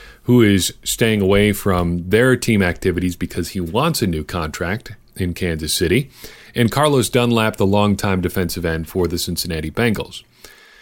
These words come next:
So not huge numbers in any one place, and probably not the staggering playmaker numbers that you'd expect from a guy who's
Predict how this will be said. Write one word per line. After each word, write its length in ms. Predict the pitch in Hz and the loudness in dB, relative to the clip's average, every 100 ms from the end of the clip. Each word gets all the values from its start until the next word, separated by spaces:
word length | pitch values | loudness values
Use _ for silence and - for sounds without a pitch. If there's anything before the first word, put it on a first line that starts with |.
| - - _ _ _ | -20 -20 _ _ _
So 160 | - 175 | 0 4
not 220 | 190 208 | 4 4
huge 400 | 135 151 160 113 | 2 2 2 2
numbers 360 | 110 104 98 92 | 2 4 2 2
in 120 | 107 | 2
any 180 | 101 95 | 2 2
one 300 | 90 120 120 | 2 0 0
place, 420 | - 87 113 - | 0 2 2 0
and 140 | 110 | -2
probably 420 | 143 151 127 123 | 0 0 2 2
not 260 | 107 104 107 | 2 2 0
the 100 | 101 | -4
staggering 540 | - 98 92 92 87 | -2 0 0 0 -2
playmaker 540 | 85 101 90 87 - 87 | -2 0 0 0 -2 -2
numbers 340 | 85 82 82 | -2 -2 -4
that 140 | - 80 | -4 -4
you'd 160 | 90 | -2
expect 400 | 87 - 139 131 | -2 -2 -2 0
from 160 | - 107 | 0 2
a 120 | 95 | 2
guy 340 | 85 90 92 | 2 0 0
who's 320 | 95 101 85 | -2 -2 -4